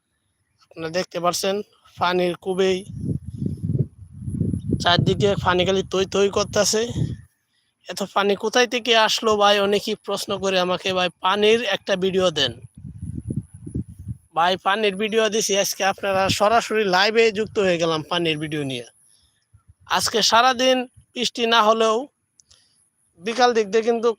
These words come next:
কঠিন বৃষ্টি হয়েছিল একটার পরে দেয়া।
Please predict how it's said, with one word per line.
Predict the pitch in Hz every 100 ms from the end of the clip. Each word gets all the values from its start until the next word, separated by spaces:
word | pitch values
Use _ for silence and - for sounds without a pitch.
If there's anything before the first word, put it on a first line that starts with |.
| -
কঠিন | 277 285 277
বৃষ্টি | 247 - 247
হয়েছিল | 196 185 196 202 226 - -
একটার | 170 - 190
পরে | 175 196 185
দেয়া। | 175 185